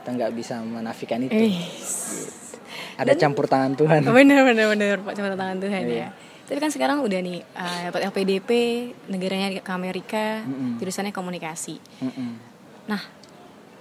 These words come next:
Speaker 2: teman-teman juga pada kepo nih, nanti kira-kira fokusnya mau komunikasi seperti apa? Terus apa alasannya? Kayak fokus kajiannya ke situ menarik nih, gitu.
Speaker 1: Iya, seperti yang, ini, ini juga sama nih, ini pertanyaan waktu L P D P juga nih.
Speaker 2: Eh, wawancara juga?
Speaker 1: Iya.
Speaker 2: Oh.
Speaker 1: Jadi di L P D P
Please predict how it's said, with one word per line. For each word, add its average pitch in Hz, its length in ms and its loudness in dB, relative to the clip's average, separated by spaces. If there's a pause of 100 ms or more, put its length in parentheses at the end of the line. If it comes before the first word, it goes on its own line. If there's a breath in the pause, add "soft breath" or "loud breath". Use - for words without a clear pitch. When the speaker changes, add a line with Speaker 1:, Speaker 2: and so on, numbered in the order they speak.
Speaker 2:
teman-teman 247 320 2
juga 240 160 4
pada 202 160 0
kepo 208 320 -4
nih, 180 240 -6
nanti 233 240 -4
kira-kira 240 480 -4
fokusnya 254 480 -4
mau 240 80 0
komunikasi 190 560 -6
seperti 190 400 -8
apa? 175 320 -6
Terus - 80 -6
apa 196 240 -6
alasannya? 180 480 -6
Kayak - 320 -8
fokus 202 240 -8
kajiannya 196 480 -4 (420)
ke - 80 -12
situ 233 220 -6
menarik 190 320 -8
nih, 240 160 -8
gitu. - 160 -18
Speaker 1:
Iya, 135 240 2 (260)
seperti 151 460 2
yang, 143 80 0 (100)
ini, 220 300 6
ini 240 100 6
juga 196 220 6
sama 240 180 4
nih, 208 140 4
ini 247 80 4
pertanyaan 165 560 6
waktu 160 240 4
L 156 80 6
P 160 80 4
D 160 80 8
P 165 160 2
juga 190 240 8
nih. 220 160 -6
Speaker 2:
Eh, - 80 -2
wawancara 285 400 8
juga? 214 320 4
Speaker 1:
Iya. 247 320 10
Speaker 2:
Oh. 277 560 6
Speaker 1:
Jadi 170 240 4
di 190 80 8
L 147 80 6
P - 80 0
D 151 80 8
P 147 80 2